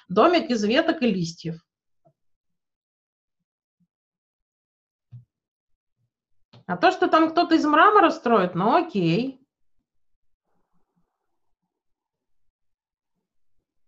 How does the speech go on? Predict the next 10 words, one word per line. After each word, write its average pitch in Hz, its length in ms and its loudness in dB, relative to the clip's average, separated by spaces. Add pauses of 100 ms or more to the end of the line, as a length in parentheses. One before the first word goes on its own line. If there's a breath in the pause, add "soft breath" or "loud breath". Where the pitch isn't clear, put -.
(400)
Вопрос, 247 520 0
готовы 269 420 -2
ли 233 120 -2
вы 202 100 -2
столько 202 280 -8
ресурсов 233 540 -6
в 208 40 -4
этот 214 300 -6
мрамор 220 420 0
вложить. 170 600 -6